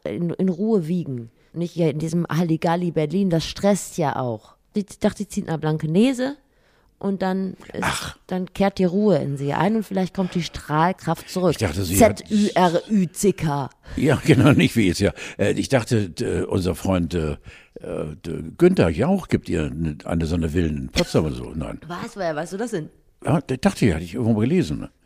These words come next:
Speaker 2: Dass Günther gesagt hat, „Pass mal auf, Muggel, du kannst hier ein bisschen hier abwohnen hier oder was?“
Speaker 1: Um das auch noch mal kurz zu erklären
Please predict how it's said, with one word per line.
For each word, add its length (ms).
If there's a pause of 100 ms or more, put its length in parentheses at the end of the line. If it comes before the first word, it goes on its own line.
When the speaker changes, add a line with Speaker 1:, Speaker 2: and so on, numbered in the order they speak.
(280)
Speaker 2:
Dass 160
Günther 220
gesagt 200
hat, 60
„Pass 120
mal 80
auf, 100
Muggel, 240
du 60
kannst 160
hier 120
ein 60
bisschen 220
hier 100 (400)
abwohnen 400
hier 120
oder 180
was?“ 160 (220)
Speaker 1:
Um 200 (160)
das 220
auch 80
noch 100
mal 100
kurz 240
zu 60
erklären 480